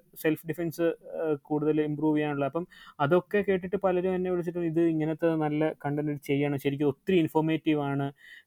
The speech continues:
ആ, ഇങ്ങനത്തെ ഉണ്ടെന്നുണ്ടെങ്കിൽ ഇനി ഷെയർ ചെയ്യണമെന്നൊക്കെ" പറഞ്ഞു. അപ്പം ശരിക്കും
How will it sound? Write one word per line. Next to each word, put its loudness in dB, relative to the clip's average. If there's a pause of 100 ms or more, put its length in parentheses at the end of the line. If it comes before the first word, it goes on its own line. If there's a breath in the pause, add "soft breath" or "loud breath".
ആ, 4
ഇങ്ങനത്തെ 2
ഉണ്ടെന്നുണ്ടെങ്കിൽ -2
ഇനി 0
ഷെയർ 0
ചെയ്യണമെന്നൊക്കെ" 0
പറഞ്ഞു. -6
അപ്പം -6
ശരിക്കും -4